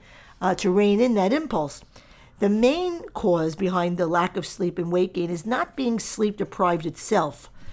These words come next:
uh, but the product of what happens to the metabolism when you're not getting enough sleep. Inadequate amount of sleep affects the part of the brain that controls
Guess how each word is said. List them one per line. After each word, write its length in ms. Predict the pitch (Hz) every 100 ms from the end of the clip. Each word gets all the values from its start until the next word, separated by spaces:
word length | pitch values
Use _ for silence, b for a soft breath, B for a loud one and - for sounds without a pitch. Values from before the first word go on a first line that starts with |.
| B -
uh, 140 | 185
but 160 | 180 185
the 60 | 180
product 520 | - 254 311 247 -
of 100 | 165
what 200 | 185 190
happens 680 | - 262 311 - 185 185 - B B B -
to 220 | - 262
the 80 | 208
metabolism 920 | 196 - 247 262 220 185 160 160 190 B B B
when 220 | 185 202 196
you're 160 | 196
not 420 | 196 208 233 -
getting 240 | 214 196 185
enough 260 | 185 170
sleep. 480 | - - 240 185 - - B B B B B -
Inadequate 640 | 240 285 247 247 254 247
amount 400 | 233 208 214 214
of 100 | 214
sleep 440 | - - 254 233 -
affects 400 | 175 - 226 -
the 180 | - 170
part 320 | - 208 208
of 140 | 208
the 80 | 175
brain 520 | 151 202 214 180 170 B B B
that 180 | - 190
controls 680 | 220 185 - 220 208 220 202